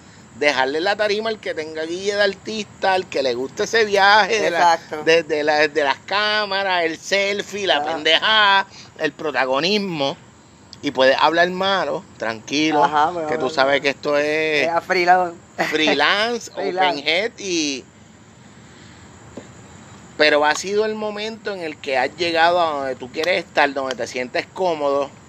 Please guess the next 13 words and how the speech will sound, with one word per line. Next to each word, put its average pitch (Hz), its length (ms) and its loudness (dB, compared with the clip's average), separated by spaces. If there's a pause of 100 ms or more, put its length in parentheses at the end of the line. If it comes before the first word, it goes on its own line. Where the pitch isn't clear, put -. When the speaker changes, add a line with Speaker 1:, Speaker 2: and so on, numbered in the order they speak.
(200)
Speaker 1:
donde, 127 720 -2
como 131 240 -6
mismo 139 300 -6
hablábamos 160 500 -2
ahorita 151 360 0
backstage, 185 600 -4 (1080)
no 139 200 -2
tienes 160 240 -2
que 185 140 -4
darte 175 260 0
una 190 220 -6
promo 185 420 -6
porque 135 460 -8